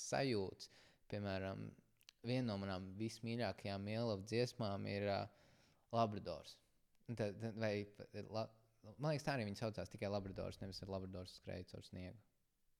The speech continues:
Man liekas, kaut kā tam līdzīga. Nu, bet jū-, jūs izziniet par Labradoru. Un ta-, ta-, tas, eh, tas instrumentālais sākumā, tas dan, da, da, dan, da, da, dan, da, da, da. Nu, tā kā viņš,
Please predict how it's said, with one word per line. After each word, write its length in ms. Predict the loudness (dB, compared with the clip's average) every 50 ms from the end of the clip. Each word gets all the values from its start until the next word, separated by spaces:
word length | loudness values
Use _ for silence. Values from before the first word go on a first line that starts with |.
| _ _ _ _ _ _
Man 120 | -8 -6 -6
liekas, 100 | -6 -6
kaut 140 | -6 -6 -6
kā 80 | -8 -8
tam 140 | -8 -8 -8
līdzīga. 460 | -8 -8 -10 -12 -14 -14 -20 -20 -20 -20 -14 -4
Nu, 100 | 2 2
bet 140 | 4 4 4
jū-, 80 | 2 2 2 2
jūs 220 | 4 4 4 4
izziniet 480 | 4 4 4 4 2 2 2 2 0 -2
par 140 | 0 0 2
Labradoru. 400 | 2 0 0 -2 -4 -6 -8 -10 -14 -18 -20 -20 -18 -10 -4
Un 140 | -2 0 2
ta-, 140 | 4 2 2
ta-, 220 | 2 0 -4 -4 -4
tas, 240 | -2 -2 -2 -2 -2 -2 -2 -2 0
eh, 320 | 2 4 4 6 4 4 2 -2 -8 -18 -20 _ -20 -20 -20 _ -10
tas 120 | -8 -2 0
instrumentālais 1080 | 2 2 2 2 0 -2 -2 0 0 0 -2 -2 -2 -2 -2 -2 -4 -6 -6 -4 -4 -2
sākumā, 720 | 0 2 4 6 6 6 6 4 0 -4 -4 -4 -4 -4 -6 -8
tas 240 | -10 -12 -12 -12 -14 -8
dan, 320 | -4 -2 -2 0 -2 -2 -2
da, 80 | -2
da, 140 | -2 0 0 0
dan, 380 | 0 0 0 -2 -2 -2 -4
da, 100 | -4 -2
da, 140 | -2 -2 -2
dan, 340 | -2 -2 0 0 0 0 0
da, 120 | 0 0
da, 120 | 0 0 0
da. 140 | 0 -2 -2 0
Nu, 160 | 2 2 4 4
tā 80 | 2
kā 220 | 2 4 4 4 4 2 0 -2
viņš, 320 | -6 -4 -4 -4 -4 -4